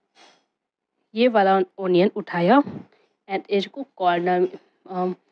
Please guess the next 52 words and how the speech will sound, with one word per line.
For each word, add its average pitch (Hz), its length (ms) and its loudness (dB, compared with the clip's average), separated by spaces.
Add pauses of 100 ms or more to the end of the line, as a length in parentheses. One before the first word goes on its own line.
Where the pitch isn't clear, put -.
(1500)
post 208 380 -2
के 220 120 -8
last 175 360 0
में 208 100 2
लेके 180 280 2
गई 202 240 0 (720)
and 190 280 -4
वापस 202 340 -4
से 226 120 -4
हम 208 160 2
लोग 214 180 4
element 190 460 2
पे 190 160 -6
गए 170 160 0
और 196 100 4
यहाँ 185 220 2
पर 196 120 -4
हम 208 180 -2
दूसरा 254 420 0
photo 202 300 -8
खोज 180 320 -4
रहे 170 120 -2
हैं 247 100 2 (340)
जो 202 120 -14
देखने 190 320 -4
में 240 100 0
अच्छा - 320 -12
लगेगा। 175 420 -6 (480)
तो 175 140 0
मैं 170 200 0
photo 220 360 -6
के 247 140 -6
section - 400 -12
में 165 180 -8
गई, 214 180 -2
थोड़ा 190 720 0
सा 247 120 2
नीचे 202 380 0
गई 196 260 0 (340)
and 196 280 -2
थोड़ा 208 220 -4
सा 240 80 -4
नीचे 226 300 2
जाने 180 240 -2
के 185 120 -10
बाद 202 160 -2
मुझे 196 240 -4
ये 190 180 4
वाला 220 140 6
design 175 340 -4
अच्छा 170 220 -4
लगा 220 260 0